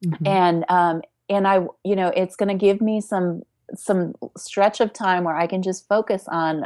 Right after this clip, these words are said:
Speaker 2: you know, all the things that I need to be paying attention to while I'm working with my designer on this.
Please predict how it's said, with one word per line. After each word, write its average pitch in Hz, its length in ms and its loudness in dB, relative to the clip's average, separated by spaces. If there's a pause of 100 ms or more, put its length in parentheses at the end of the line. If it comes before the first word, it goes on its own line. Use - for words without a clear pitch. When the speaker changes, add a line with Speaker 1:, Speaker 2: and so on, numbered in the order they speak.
Speaker 2:
you 180 120 0
know, 165 200 0
all 180 200 4
the 196 100 2
things 180 300 -2
that 135 100 2
I 170 140 2
need 175 220 -2
to 160 60 -4
be 160 140 0
paying 165 300 -4
attention 165 480 -6
to 160 100 -2
while 156 160 2
I'm 160 140 0
working 160 260 -2
with 156 160 -4
my 151 160 -4
designer 202 500 0
on 147 160 -2
this. - 320 -6